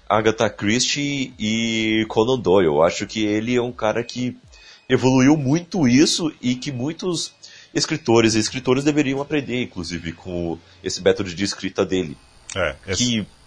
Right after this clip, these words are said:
Speaker 2: sim.
Speaker 1: é, é muito dinâmico. Ele faz, ah, um interrogatório de quase dez páginas passarem fácil, passarem bem facilmente, porque são diálogos,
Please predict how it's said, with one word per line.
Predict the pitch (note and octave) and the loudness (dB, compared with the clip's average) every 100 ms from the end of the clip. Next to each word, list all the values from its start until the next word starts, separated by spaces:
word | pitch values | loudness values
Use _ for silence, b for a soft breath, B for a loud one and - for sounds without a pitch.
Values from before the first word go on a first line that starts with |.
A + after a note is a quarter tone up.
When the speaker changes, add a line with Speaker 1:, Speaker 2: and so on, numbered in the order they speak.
| _ | _
Speaker 2:
sim. | - F#2+ E2+ - - _ | -12 -10 -10 -14 -20 _
Speaker 1:
é, | C3+ C3 - - | 2 2 -2 -4
é | C#3+ | -2
muito | D#3 F#3 G#3 | 0 0 0
dinâmico. | F#3 G3 E3 F#3 C#3+ - F2+ - | 0 2 2 2 0 -2 -4 -2
Ele | F#2+ A2+ A#2+ C3 | 0 0 0 -2
faz, | B2+ - B2+ C3+ D3 C3 - _ B B B | -4 -2 2 2 0 -4 -8 _ B B B
ah, | - F2+ F2 F2 - | 0 4 4 2 -2
um | C3 | -4
interrogatório | C3 C3+ B2 A#2 - A2+ A2+ G#2+ | 0 2 4 2 4 4 6 2
de | G2+ - F#2+ F2 E2+ D#2+ D2 D2 | -4 -8 -6 -6 -6 -6 -8 -8
quase | - G#2 A#2 A2+ E2+ D#2+ - B B - | 4 6 6 2 -2 -4 -6 B B -14
dez | G2+ G#2+ A2+ - | 4 4 6 0
páginas | - A2+ G#2+ B2+ A#2 G#2+ - | 0 4 4 2 0 0 -2
passarem | - G#2+ - G2+ F#2 A2+ C3 C3+ b b b - | -2 -2 0 0 0 -2 -8 -12 b b b -20
fácil, | - - E3 - - E2 - | -20 0 2 2 -4 -8 -6
passarem | G#2 - A#2+ | -4 -2 -2
bem | A2 C3 | -2 -6
facilmente, | - D#3 - C#3+ C3 B2+ - _ B B B | -2 -2 -2 -4 -4 -6 -10 _ B B B
porque | - C#3+ C3+ D3 | -2 -2 0 0
são | C#3+ C#3 D3 D3 | 2 0 0 -4
diálogos, | B2 A#2+ A2 A2 G#2+ G#2 F#2 - | 2 4 4 0 -2 -2 -2 -6